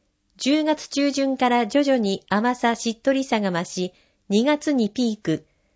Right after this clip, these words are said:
その後、四月まで徐々に減っていく。紅黄金。一月から徐々に甘さ、しっとりさが増し、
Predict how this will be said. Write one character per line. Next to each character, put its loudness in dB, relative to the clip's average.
そ -2
の 4
後、 0
四 -2
月 0
ま 0
で 0
徐 0
々 2
に -2
減 -2
っ -10
て -2
い -2
く。 -8
紅 2
黄 2
金。 -2
一 0
月 -2
か 4
ら 4
徐 4
々 4
に -2
甘 0
さ、 0
し -4
っ -8
と 0
り 0
さ 0
が 0
増 0
し、 -4